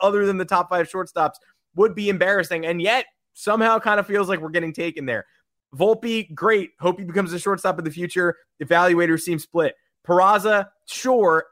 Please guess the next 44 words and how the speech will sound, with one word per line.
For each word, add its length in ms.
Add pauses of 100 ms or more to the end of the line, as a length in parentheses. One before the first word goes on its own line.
(120)
I 140
think 160
you 80
should 160
use 220
him 140
in 60
a 20
Matt 180
Olson 280
trade 200
asap 540
instead 260
of 60
holding 260
on 160
to 160
him 80
and 80
holding 180
on 100
to 140
extra 240
shortstops. 500 (280)
You 140
also 180
picked 260
a 40
shortstop 420
in 60
the 60
first 280
round 240
last 300
year. 180
You 140
have 160
shortstop 420
assets. 460
You 80
made 180
that 100
extremely 480
clear. 380